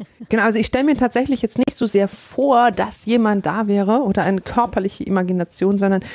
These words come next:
ich versuche mir einfach vor Augen zu führen, wer, wer könnten die Leute sein, die das hören oder so. So ähnlich wie beim Predigtschreiben, wenn ich mir auch versuche vorzustellen, für wen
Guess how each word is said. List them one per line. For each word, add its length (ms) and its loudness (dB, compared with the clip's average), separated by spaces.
ich 60 -20
versuche 340 2
mir 140 4
einfach 220 0
vor 160 -2
Augen 180 0
zu 140 -8
führen, 380 -4
wer, 260 0
wer 100 2
könnten 300 -4
die 80 -4
Leute 260 0
sein, 300 0
die 80 -8
das 240 -6
hören 320 -2
oder 200 -8
so. 220 -8
So 100 -2
ähnlich 280 4
wie 60 2
beim 140 2
Predigtschreiben, 720 0
wenn 80 -4
ich 80 -6
mir 140 2
auch 80 -4
versuche 340 -2
vorzustellen, 720 -2
für 200 -2
wen 500 2